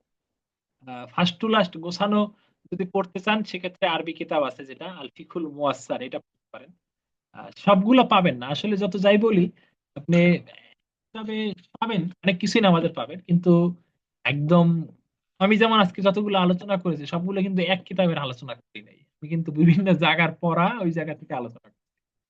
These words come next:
বা এখানেও বিভিন্ন জায়গা থেকে নিয়ে আসি। তো মোটামুটি আপনি একটা বেসিক ধারণা পড়ার জন্য ফিকুল মুয়াস্সার এটার বাংলাটা পড়তে পারেন, আহ,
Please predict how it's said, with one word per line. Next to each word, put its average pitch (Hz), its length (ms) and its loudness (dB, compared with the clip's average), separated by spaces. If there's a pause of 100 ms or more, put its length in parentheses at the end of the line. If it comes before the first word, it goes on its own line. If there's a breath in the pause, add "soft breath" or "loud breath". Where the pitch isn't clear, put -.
(180)
বা 165 60 4
এখানেও 196 320 4 (140)
বিভিন্ন 190 220 4
জায়গা 180 240 0
থেকে 160 200 -10
নিয়ে 127 220 -10
আসি। 185 220 -20 (500)
তো 196 80 2
মোটামুটি 254 440 4 (100)
আপনি 247 240 0 (100)
একটা 214 180 -2
বেসিক 185 380 0
ধারণা 214 300 2
পড়ার 202 320 -6
জন্য 214 200 -8 (180)
ফিকুল 175 260 -4
মুয়াস্সার 151 460 -6
এটার 135 200 -10
বাংলাটা 123 400 -6
পড়তে - 360 -20
পারেন, 113 180 -20 (640)
আহ, 104 160 -20